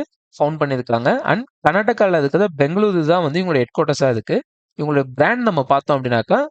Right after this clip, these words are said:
ப்ளூ ஸ்டோன் அப்படின்றதா இவங்களோட பிராண்ட் நேமா இருக்கு. இவங்க வந்து எந்த இண்டஸ்ட்ரியில வராங்க அப்படின்னாக்கா, ரீட்டைல் ஜுவல்லரி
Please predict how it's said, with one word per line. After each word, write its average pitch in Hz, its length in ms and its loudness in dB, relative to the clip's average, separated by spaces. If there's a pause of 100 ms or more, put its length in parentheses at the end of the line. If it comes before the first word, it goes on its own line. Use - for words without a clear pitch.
(140)
ப்ளூ 180 200 0
ஸ்டோன் 160 300 0
அப்படின்றதா 131 420 -2
இவங்களோட 139 280 -2
பிராண்ட் 139 320 0
நேமா 135 300 0
இருக்கு. 170 220 -6 (380)
இவங்க 180 200 -2
வந்து 240 180 0
எந்த 196 100 -4 (100)
இண்டஸ்ட்ரியில 185 440 -2
வராங்க 147 220 0
அப்படின்னாக்கா, 143 400 0 (380)
ரீட்டைல் 202 420 0
ஜுவல்லரி 151 280 0